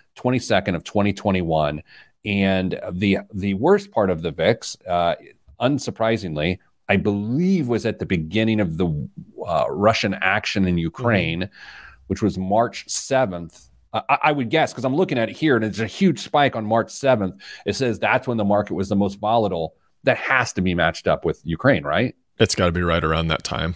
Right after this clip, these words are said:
Speaker 2: It would make sense.
Speaker 1: And, and we're, uh, you know, we're right on par with that here today as we record on,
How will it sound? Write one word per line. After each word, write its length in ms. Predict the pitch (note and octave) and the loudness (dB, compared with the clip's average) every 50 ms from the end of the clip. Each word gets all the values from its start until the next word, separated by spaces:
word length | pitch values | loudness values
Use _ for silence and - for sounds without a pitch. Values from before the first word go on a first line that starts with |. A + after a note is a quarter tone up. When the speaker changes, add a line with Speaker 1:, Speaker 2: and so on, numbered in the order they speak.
| - - - | -10 -8 -4
Speaker 2:
It 300 | - E2 D2+ C2 A1+ - | -2 -2 -2 -2 -4 -2
would 260 | F2+ F#2 F2 E2 D#2+ - - - | 0 0 0 0 -2 -8 -6 -2
make 160 | - D#2 - | -2 0 0
sense. 380 | - - D2 D2+ D#2+ - - - _ _ _ _ _ - - _ _ _ _ _ _ - | 0 0 -2 -2 -4 -4 -6 -8 _ _ _ _ _ -20 -20 _ _ _ _ _ _ -6
Speaker 1:
And, 300 | A#2+ C3 C3+ C3+ C3 A2+ | -4 -2 0 0 0 0
and 220 | F#2 C3 B2+ B2 B2 | 0 0 0 0 0
we're, 280 | C3 C3 B2+ A#2+ - | 0 0 0 -2 -2
uh, 120 | - A2 F#2+ | -4 -4 -2
you 100 | - C3+ | 0 2
know, 300 | A2 F#2+ F2 E2+ - - _ _ | 2 2 2 0 -2 -6 _ _
we're 320 | - - C#3+ C3+ C#3+ C3+ B2+ | -14 -4 2 4 4 4 2
right 280 | A2 A2+ C3 C#3 C3+ | 0 0 2 2 2
on 160 | B2+ A#2 G2+ G2 | 2 -2 -4 -6
par 340 | - - - C3 C#3 C3+ | -6 0 2 2 4 2
with 160 | G#2+ F#2+ F2+ - | 2 -2 -2 -2
that 300 | G#2 F#2+ F#2 - - - | -2 0 -2 -2 -6 -4
here 260 | - A2+ G#2 G2 F#2+ | 0 2 4 4 2
today 460 | G2 - - G2 E2+ A2 A2+ A2+ G#2 | 0 -2 -6 -2 0 2 2 2 2
as 100 | G2 E2 | 0 0
we 140 | F2 G2+ G2+ | 0 0 0
record 480 | F2 F2+ - - - G2 F#2+ G2 F#2+ | 0 -2 -2 -2 0 2 2 2 2
on, 260 | F2+ F2+ F2+ F2 E2 | 2 2 0 0 -2